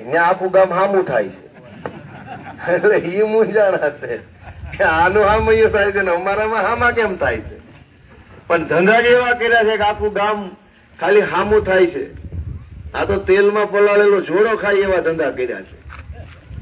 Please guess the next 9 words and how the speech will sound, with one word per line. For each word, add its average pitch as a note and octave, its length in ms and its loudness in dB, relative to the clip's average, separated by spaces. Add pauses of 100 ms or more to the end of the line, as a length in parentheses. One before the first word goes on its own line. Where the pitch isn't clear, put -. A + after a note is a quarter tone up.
(240)
મિત્રો, F#3 340 2
ભાજપની G3 640 0
વાત F3+ 300 0
કરું E3+ 320 -2 (1500)
તો E3+ 80 2
આપણે E3 380 2 (120)
આ F3 200 2
ચૂંટણીની F3 600 -2
અંદર D3+ 360 0